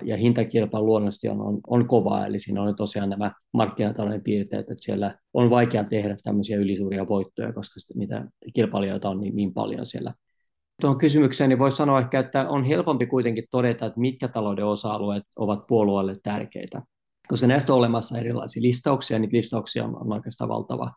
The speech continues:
määrä. Että siellä on esimerkiksi listauksia aloista, joissa valtiolla täytyy olla merkittävä omistus tai enemmistöomistus tai täysin hallitseva omistus.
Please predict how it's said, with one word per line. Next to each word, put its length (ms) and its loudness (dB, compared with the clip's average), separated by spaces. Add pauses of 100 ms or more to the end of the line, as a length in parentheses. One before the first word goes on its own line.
(140)
määrä. 420 4
Että 200 -8
siellä 220 -6
on 60 -2
esimerkiksi 360 0 (100)
listauksia 540 2
aloista, 340 2
joissa 240 -4
valtiolla 380 -2
täytyy 420 0
olla 140 4
merkittävä 520 -2
omistus 680 0
tai 320 -4
enemmistöomistus 920 2
tai 220 -8
täysin 300 -2
hallitseva 480 0
omistus. 580 -4